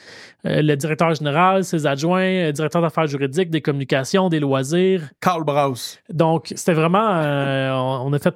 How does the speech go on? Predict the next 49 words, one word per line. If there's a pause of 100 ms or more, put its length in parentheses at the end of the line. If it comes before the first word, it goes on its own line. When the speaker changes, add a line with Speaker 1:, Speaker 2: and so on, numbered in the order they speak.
(120)
Speaker 1:
page
blanche
à
Laval,
on
a
recommencé
à
zéro. (960)
Ça
a
été
difficile
parce
que,
pers-, (480)
en
fait,
on
a
dû
réengager
des
employés,
apprendre
à
connaître
c'est
quoi
être
élu,
c'est
quoi
les
limites,
c'est
quoi
nos
outils,
c'est
quoi
notre,
notre
rôle. (420)
Euh,
et
il
y
a,